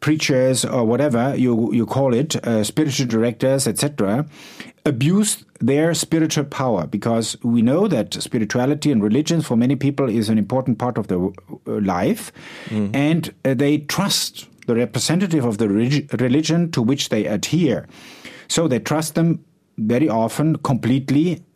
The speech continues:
Speaker 1: and sometimes even blind.
Speaker 2: Mm-hmm. I c-, I could imagine it is, uh, nearly impossible to, uh, to, to have any preventive methods.
Speaker 1: Yeah, the, the preventive me-, measures, uh, against spiritual abuse,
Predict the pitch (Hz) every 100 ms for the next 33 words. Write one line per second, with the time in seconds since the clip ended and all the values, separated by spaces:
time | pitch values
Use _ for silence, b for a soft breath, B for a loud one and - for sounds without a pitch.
0 | - 107 123 113 117 120 104 104 110 127
1 | 120 123 87 71 - 113 110 127 - 117
2 | - - 120 117 107 107 113 107 104 -
3 | 101 - 104 95 92 95 107 92 85 -
4 | - 98 92 90 98 95 95 85 120 104
5 | 92 92 101 95 92 104 - 117 143 147
6 | - 101 90 104 - 104 - - - 151
7 | - - - - _ _ _ _ 131 139
8 | 120 107 107 127 107 135 113 185 175 143
9 | 151 160 160 127 135 156 170 175 165 -
10 | 147 135 - 113 147 208 - 175 160 143
11 | 120 107 107 123 135